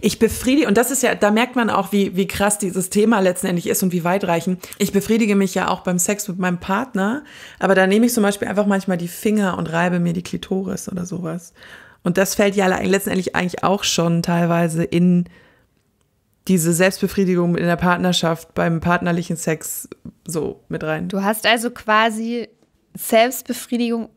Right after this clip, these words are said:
Speaker 2: und Paarsex gleichzeitig manchmal.
Speaker 1: Ja, ich glaube, diese Selbst-, also ich
Speaker 2: <laughs>
Speaker 1: glaube, diese, diese Worte Selbstbefriedigung und so, dass, dass das einfach eigentlich ein viel fließenderes, äh, Feld ist, als man so in den Schlagworten manchmal hören mag. So.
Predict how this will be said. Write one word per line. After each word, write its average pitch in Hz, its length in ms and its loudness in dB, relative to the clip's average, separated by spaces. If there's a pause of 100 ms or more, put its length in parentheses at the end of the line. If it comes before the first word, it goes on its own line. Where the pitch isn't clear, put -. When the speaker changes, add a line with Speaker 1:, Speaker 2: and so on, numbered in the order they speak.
Speaker 2:
und 302 760 2
Paarsex 226 840 -2
gleichzeitig 185 880 -4 (320)
manchmal. 175 220 -2
Speaker 1:
Ja, 254 220 4
ich 175 140 -4
glaube, 254 380 2
diese 226 220 2
Selbst-, 226 420 0
also 208 160 4
ich 185 100 2
Speaker 2:
<laughs> - 0 -
Speaker 1:
glaube, 233 320 2
diese, 202 260 0
diese 196 440 0 (400)
Worte 226 760 2
Selbstbefriedigung 208 800 0
und 196 300 0
so, 190 260 0
dass, 196 340 0
dass 190 240 0
das 185 180 0
einfach 190 380 -2
eigentlich 214 300 2
ein 202 80 2
viel 220 300 0
fließenderes, 175 1200 -2 (100)
äh, - 280 0
Feld 208 400 0
ist, - 420 -2
als - 440 -2
man 170 260 0
so 165 140 -2
in - 80 -2
den 170 120 0
Schlagworten 170 580 0
manchmal 160 340 -4
hören 175 260 2
mag. - 320 -6
So. - 240 -6